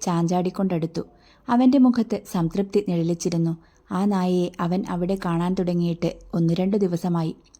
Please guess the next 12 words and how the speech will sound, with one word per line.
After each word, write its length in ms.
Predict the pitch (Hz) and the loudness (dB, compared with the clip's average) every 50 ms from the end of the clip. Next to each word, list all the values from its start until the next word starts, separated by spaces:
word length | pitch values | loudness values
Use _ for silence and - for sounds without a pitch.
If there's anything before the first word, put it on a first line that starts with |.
| _ _ _ _ _ _ - - | _ _ _ _ _ _ 0 2
മരിക്കുന്നതുവരെ 720 | 240 254 262 277 277 - 339 339 349 330 339 339 339 339 | 4 6 6 4 2 2 0 0 2 2 2 2 2 0
കാത്തു 340 | - - 220 175 175 170 233 | 0 0 0 0 0 0 2
നിൽക്കുവാൻ 480 | 226 226 220 208 - 226 220 214 220 - - | 2 2 2 0 -4 -4 -2 -2 -4 -4 -4
അവന് 260 | 180 165 170 180 202 | -2 0 0 0 -2
ക്ഷമയുണ്ടായിരുന്നില്ല. 1000 | 196 - - - 165 156 156 165 190 214 208 214 214 226 233 233 233 226 208 196 180 - - - _ _ _ _ _ _ _ _ _ _ _ - | -2 -4 -2 0 0 2 2 2 2 2 4 4 4 4 6 6 6 6 4 2 -2 -4 -6 -12 _ _ _ _ _ _ _ _ _ _ _ -4
എങ്ങനെ 320 | 190 180 175 190 226 254 | -2 0 2 4 4 4
ഉറപ്പിക്കാം 560 | 247 226 214 208 202 - 202 202 - 208 208 202 - _ _ _ _ - - | 4 4 2 0 0 -2 -4 -2 -2 -4 -4 -6 -10 _ _ _ _ -6 -2
അതിനിടയിൽ 460 | 170 175 196 202 190 196 208 208 202 - | 0 0 2 2 2 2 2 2 0 -2
മറ്റാരും 540 | 175 165 165 - - 214 202 185 185 202 240 - | -2 -4 -4 -4 -2 -2 0 0 0 -2 -4 -2
ആ 100 | 202 196 | -4 -4
സാധനം 460 | 196 - 185 165 165 160 180 202 214 | -2 0 0 0 0 0 0 0 0
കാണുകയില്ലെന്ന്? 840 | 214 - 180 170 170 170 175 208 214 214 202 196 190 190 190 190 196 | 0 0 0 0 0 2 2 4 4 4 4 4 2 2 2 0 -2